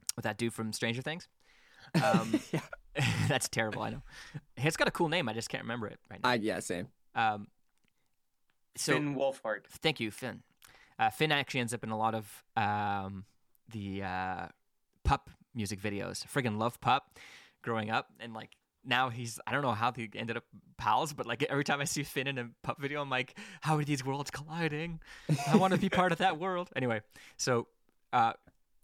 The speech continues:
Speaker 1: so the new <coughs> Ghostbusters movie's coming out. Let's say you,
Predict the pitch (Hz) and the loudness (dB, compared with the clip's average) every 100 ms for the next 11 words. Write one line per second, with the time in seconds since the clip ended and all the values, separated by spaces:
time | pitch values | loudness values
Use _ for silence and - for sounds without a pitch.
0 | _ _ - - - - 123 104 113 110 | _ _ -20 -16 -6 2 2 4 2 4
1 | 139 180 - 131 127 117 110 - 107 - | 4 4 2 0 0 -4 -4 -6 -6 -4
2 | 101 104 - _ _ - 139 - 175 160 | -6 -6 -8 _ _ -4 -2 0 0 -2
3 | 127 147 120 117 | 0 0 2 0